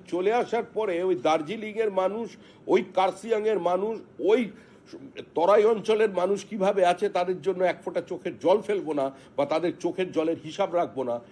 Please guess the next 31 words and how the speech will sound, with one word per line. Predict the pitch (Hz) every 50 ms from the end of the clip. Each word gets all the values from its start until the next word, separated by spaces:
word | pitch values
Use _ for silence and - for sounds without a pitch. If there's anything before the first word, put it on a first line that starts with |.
| - -
এটাও | 135 160 - 247 254
কতদিন | 247 - - - 175 165 147 143 120
চলবে? | - - 98 78 69 - - - - - - - - - - - - - - - - - - - - - - - - - - - - - - - - - -
সুস্থ | 196 214 190 - - -
বাঙালিকে, | 240 240 208 190 190 185 196 214 220 226 233 170 240 226
কলকাতায় | - - 190 190 196 190 196 214 196 - 240 240 208
নিরাপদ | 214 196 196 208 190 175 220 226 214
আশ্রয়ে | 220 190 175 - - 202 220 226 220 165 143
বসে | 175 170 - 233
থাকা | 208 214 220 202 226 208
বাঙালিকে, | 170 175 175 180 185 196 208 208 208 190 - 226 226 226
ভ্রমণপ্রিয় | 214 - - - 151 175 190 208 220 208 180 - 202 226 220
বাঙালিকে | 196 160 170 180 185 196 202 202 202 214 233 196 -
চিন্তা | - 208 220 220 208 262 269
করতে | 262 262 247 247 -
হবে | 233 226 226 190 185 160 123 - - - - - - -
ডুয়ার্সের | 135 170 202 214 202 208 - 208
সমস্যা | 202 - 180 170 180 190 - - 208 190
নিয়ে, | 151 - - 85 - - - - - - - 117
ডুয়ার্সের | 160 185 175 180 - 196 175
মানুষ | 160 160 170 175 165 -
আজকে | 170 151 143 147 151
কি | - - 160
অবস্থায় | 151 143 147 156 151 - 143 139 127
আছেন। | 123 123 - 117 - - - - - - - - - - - - -
আজকে | - 123 143 - - 180
যে | 175 185
পা-, | 180 170 175 170 175 -
প্রাকৃতিক | 156 160 160 160 202 190 202 180 147
বিপর্যয় | 151 180 180 196 214 196 - 208 208 156
ঘটেছে, | 165 196 185 214 202 196 247